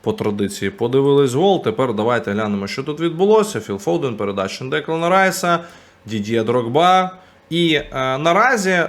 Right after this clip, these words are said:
якщо ви просто на прискорення будете вриватись в цю зону, то воно не спрацює так швидко. Імба переступів саме в тому, що, м, е, прискорення після них відбувається просто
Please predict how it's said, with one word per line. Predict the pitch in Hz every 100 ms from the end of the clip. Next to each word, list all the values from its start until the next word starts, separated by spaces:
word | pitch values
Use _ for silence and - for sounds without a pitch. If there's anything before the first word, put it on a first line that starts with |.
| - -
якщо | 127 220
ви | 214
просто | 208 214 202 - 147
на | 156
прискорення | 156 165 - 180 139 120
будете | 113 127 127 127 127 127 120 120
вриватись | 113 151 165 156 147
в | -
цю | 185
зону, | 262 294 233 143 - - - _
то | 175 180 175 165 123 104 - _ _ _ _ _ - -
воно | 123 143 196 214 185 147
не | 127 170
спрацює | 170 143 - 147
так | 127
швидко. | - 135 120 - 113
Імба | 143 202
переступів | 196 185 147 208 185
саме | - 165 143
в |
тому, | - 247 262 175
що, | 127 - 180 180 156 - - - _ -
м, | 123 117
е, | 113 110 107 101 - _ _ _ _ -
прискорення | 175 170 - 247 190 135
після | 120 147 - 156
них | 170 254 240
відбувається | 143 139 123 147 202 185 - -
просто | 143 180 190 190 151